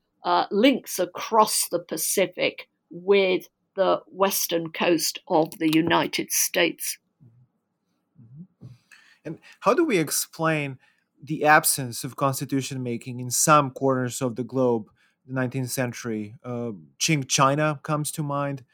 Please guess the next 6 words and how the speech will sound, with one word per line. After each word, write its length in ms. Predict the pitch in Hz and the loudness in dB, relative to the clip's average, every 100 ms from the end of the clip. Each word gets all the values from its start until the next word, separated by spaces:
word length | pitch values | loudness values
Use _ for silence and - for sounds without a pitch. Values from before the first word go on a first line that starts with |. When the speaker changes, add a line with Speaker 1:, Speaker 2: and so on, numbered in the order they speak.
| _ _ | _ _
Speaker 2:
but 120 | 151 | 4
also 300 | 151 156 170 | 6 6 4
the 100 | 156 | 0
United 340 | 156 151 151 139 | 2 4 2 0
Kingdom? 360 | 160 139 98 98 _ _ _ _ _ _ _ _ _ _ - - - - - - - - _ _ _ - _ | -2 -2 -6 -14 _ _ _ _ _ _ _ _ _ _ -18 -18 -18 -20 -18 -20 -20 -20 _ _ _ -20 _
Speaker 1:
Well, 640 | 214 202 247 254 320 - | -12 -4 2 4 2 0